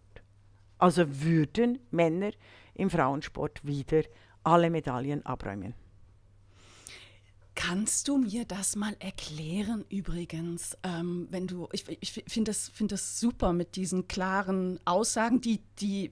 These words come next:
Speaker 2: die wir treffen können, ne? Das wäre passiert,
Speaker 1: Das sind
Speaker 2: ähm,
Speaker 1: Fakten,
Speaker 2: wäre, wäre
Speaker 1: absolut.
Speaker 2: Kamala, äh, Harris
Speaker 1: Ja.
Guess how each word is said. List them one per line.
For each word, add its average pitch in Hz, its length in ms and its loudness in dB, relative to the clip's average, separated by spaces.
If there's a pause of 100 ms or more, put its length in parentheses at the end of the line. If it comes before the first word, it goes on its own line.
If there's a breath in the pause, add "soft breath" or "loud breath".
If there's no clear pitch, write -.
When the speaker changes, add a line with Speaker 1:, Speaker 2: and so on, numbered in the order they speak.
Speaker 2:
die 196 140 -4
wir 190 160 2
treffen 165 420 -6
können, 262 420 2
ne? 233 220 2
Das 180 220 -4
wäre 170 200 -4
passiert, 247 640 -2
Speaker 1:
Das 277 140 4
sind 320 160 4
Speaker 2:
ähm, 202 60 0
Speaker 1:
Fakten, 311 280 10
Speaker 2:
wäre, 233 320 12
wäre - 20 -
Speaker 1:
absolut. 233 420 6
Speaker 2:
Kamala, 214 640 4
äh, 208 140 2
Harris 196 180 2
Speaker 1:
Ja. 269 120 10